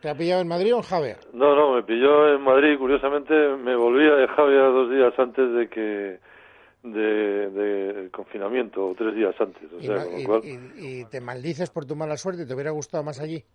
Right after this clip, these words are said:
Speaker 2: Tenemos una pequeña discusión matrimonial, pero en fin, o sea,
Speaker 1: <laughs>
Speaker 2: eh,
Speaker 1: No, pues
Speaker 2: so-
Speaker 1: las discusiones matrimoniales en este momento es
Speaker 2: No,
Speaker 1: mejor
Speaker 2: no, ya, por eso
Speaker 1: comentarlas.
Speaker 2: no, por eso te he dicho que es pequeña discusión <laughs> matrimonial nada más, que después dejaremos, dejaremos para entrar más en profundidad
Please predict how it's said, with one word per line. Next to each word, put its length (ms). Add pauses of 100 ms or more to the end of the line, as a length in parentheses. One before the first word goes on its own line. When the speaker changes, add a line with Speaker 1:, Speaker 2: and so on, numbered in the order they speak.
(100)
Speaker 2:
Tenemos 380
una 140
pequeña 380
discusión 420
matrimonial, 640 (100)
pero 140
en 80
fin, 240
o 180
sea, 120
Speaker 1:
<laughs> 140 (360)
Speaker 2:
eh, 100 (380)
Speaker 1:
No, 100
pues 140
Speaker 2:
so- 80
Speaker 1:
las 80
discusiones 480
matrimoniales 760
en 160
este 200
momento 380
es 60
Speaker 2:
No, 120
Speaker 1:
mejor 80
Speaker 2:
no, 160
ya, 260
por 100
eso 120
Speaker 1:
comentarlas. 160
Speaker 2:
no, 180 (340)
por 120
eso 180
te 80
he 40
dicho 220
que 100
es 100
pequeña 460
discusión 520
<laughs> 0
matrimonial 640
nada 180
más, 200 (480)
que 80
después 340
dejaremos, 540 (340)
dejaremos 680
para 260
entrar 260
más 200
en 120
profundidad 640